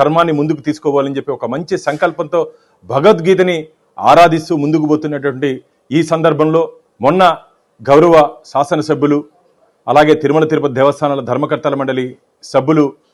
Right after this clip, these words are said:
ఎంఎస్ రాజు గారు భగవద్గీత వల్ల ఉపయోగం లేదని చెప్పి మాటల్ని వెంటనే వారు వెనక్కి తీసుకొని హిందువులకు క్షమాపణ చెప్పాలని చెప్పి మేము డిమాండ్ చేస్తున్నాం. ఖచ్చితంగా భగవద్గీతను ఈరోజు ఒక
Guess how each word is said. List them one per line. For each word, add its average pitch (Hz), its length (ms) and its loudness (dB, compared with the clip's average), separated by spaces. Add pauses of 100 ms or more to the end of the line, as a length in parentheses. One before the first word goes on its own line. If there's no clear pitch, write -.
(160)
ఎంఎస్ 147 380 -2
రాజు 151 240 4
గారు 147 200 4 (540)
భగవద్గీత 151 600 0
వల్ల 151 120 4 (180)
ఉపయోగం 165 420 0
లేదని 156 320 4
చెప్పి 147 240 -4 (400)
మాటల్ని 151 380 2 (100)
వెంటనే 147 340 -4
వారు 120 220 0
వెనక్కి 156 300 -2
తీసుకొని 160 320 -6 (480)
హిందువులకు 160 520 2
క్షమాపణ 175 380 2 (100)
చెప్పాలని 143 360 -2
చెప్పి 135 220 -8 (380)
మేము 123 160 -4 (400)
డిమాండ్ 151 300 4
చేస్తున్నాం. 170 340 -4 (800)
ఖచ్చితంగా 202 440 4 (220)
భగవద్గీతను 170 640 2 (520)
ఈరోజు 175 280 4 (460)
ఒక 135 120 -6